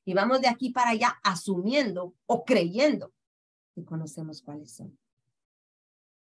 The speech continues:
Cuando nosotros nos queremos, cuando nosotros nos alejamos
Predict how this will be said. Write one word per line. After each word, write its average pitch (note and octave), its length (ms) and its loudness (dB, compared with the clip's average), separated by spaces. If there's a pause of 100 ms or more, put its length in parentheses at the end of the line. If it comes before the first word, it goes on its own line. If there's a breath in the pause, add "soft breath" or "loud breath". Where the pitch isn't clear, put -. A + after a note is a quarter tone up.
(640)
Cuando G#3 240 4
nosotros D#4 480 -2
nos G#3+ 180 -4
queremos, F#3+ 600 -2
cuando A3+ 180 4
nosotros C4+ 360 2
nos A#3 180 0
alejamos F3+ 720 -4